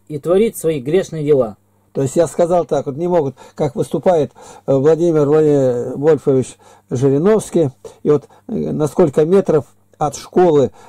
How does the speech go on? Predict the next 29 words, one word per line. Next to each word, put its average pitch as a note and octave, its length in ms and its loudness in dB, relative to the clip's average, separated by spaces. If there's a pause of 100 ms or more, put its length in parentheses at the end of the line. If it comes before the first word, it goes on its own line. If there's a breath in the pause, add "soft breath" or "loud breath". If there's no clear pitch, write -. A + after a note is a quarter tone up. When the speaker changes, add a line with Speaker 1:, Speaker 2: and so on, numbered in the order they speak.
(120)
Speaker 2:
э, B2+ 160 0
выпивку G3+ 540 2
можно F#3 280 0
продавать, E3+ 500 2
это, D#3 180 -2
я D#3 300 2
говорю, F#3 160 2
глупости. D3+ 560 2 (240)
Мусульмане B3 520 0
это F#3+ 140 -2
сумели G#3 360 2
сделать. D3 500 0 (460 soft breath)
Не A3 140 2
так, A#3 200 2
что G3 120 0
ему F#3 120 2
башку A3 320 0
отрезали, E3+ 540 2
и - 20 -2
все E3 220 0
на D3+ 120 2
этом C#3 200 -2
конец. C3+ 480 -4 (100)
Они G#3+ 220 2
умеют, A3 340 2 (320 soft breath)
э, E3 240 -4
бо-, D3+ 240 -2
бороться F3+ 480 0
радикально D#3+ 800 0